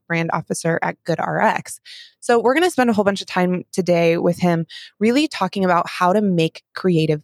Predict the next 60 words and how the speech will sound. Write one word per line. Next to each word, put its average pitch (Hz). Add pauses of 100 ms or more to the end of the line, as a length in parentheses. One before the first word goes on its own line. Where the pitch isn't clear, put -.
good. -
How 190
do 233
you 294
make 170 (140)
better 160
campaigns? 160
How 170
do 175
you 180
make 170
campaigns 170
that 175
are 165
both 160 (380)
truly 208
performative 185
in 175
the 165
business 170
value 190
that 196
they 202
drive, 196 (280)
as 202
well 247
as 285
just - (140)
interesting 180
and 170
fun 180
to 190
watch 170
and 170
bring 170
delight 165
and 165
joy? 165 (380)
So -
we'll 220
talk 233
about 233
everything 196
from 175
his 165 (400)
tips 214
on 196
how 180
to 170
be 185
more 202
creative 185
to 170
how 175
to 165
drive 175
creativity 180
out 170
of 165
non-creative 165